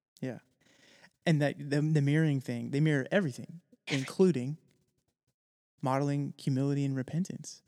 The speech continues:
Speaker 1: and, and confession and apology, right? Like, yeah, I, I, I love that you said that, because when I think about,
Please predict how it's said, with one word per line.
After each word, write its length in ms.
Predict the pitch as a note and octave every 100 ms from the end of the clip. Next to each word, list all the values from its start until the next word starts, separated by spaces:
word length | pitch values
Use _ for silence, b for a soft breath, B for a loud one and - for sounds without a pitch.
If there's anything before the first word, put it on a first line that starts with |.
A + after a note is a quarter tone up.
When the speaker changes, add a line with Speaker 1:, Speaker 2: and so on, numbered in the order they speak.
| _
Speaker 1:
and, 160 | D3 C3+
and 140 | D3 C#3+
confession 580 | D3 E3 F3 - C3 -
and 120 | B2
apology, 540 | C3+ - D3+ F3+ C3 A#2
right? 200 | C#3 D3+
Like, 160 | C#3 - b b b _
yeah, 140 | - - -
I, 80 | -
I, 300 | - - C3+ B2 -
I 100 | C#3
love 340 | C3 C#3+ D3+
that 140 | D3 C3+
you 100 | C3+
said 240 | - B2
that, 200 | C#3+ - -
because 260 | C#3+ C3+
when 140 | C3 B2+
I 40 |
think 200 | B2 B2+
about, 300 | C3+ B2+ A#2+